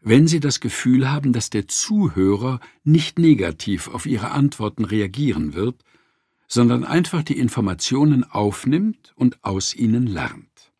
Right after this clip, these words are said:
Sie können einem konfliktvermeidenden Menschen helfen, sich zu öffnen, indem Sie sich die Anweisungen für den Zuhörer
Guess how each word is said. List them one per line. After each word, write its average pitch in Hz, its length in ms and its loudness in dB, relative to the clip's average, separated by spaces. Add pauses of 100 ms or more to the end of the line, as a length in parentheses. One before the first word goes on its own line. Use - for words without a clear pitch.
(1400)
Sie - 160 -4
können 170 580 2
einem 95 600 0
konfliktvermeidenden 101 1300 -2
Menschen 92 420 -2
helfen, 90 440 -6
sich 104 220 -6
zu - 220 -8
öffnen, 160 580 -6 (720)
indem 120 420 6
Sie 131 140 0
sich 151 260 0
die - 160 -2
Anweisungen 117 720 0
für - 140 -8
den 123 160 0
Zuhörer 110 720 -2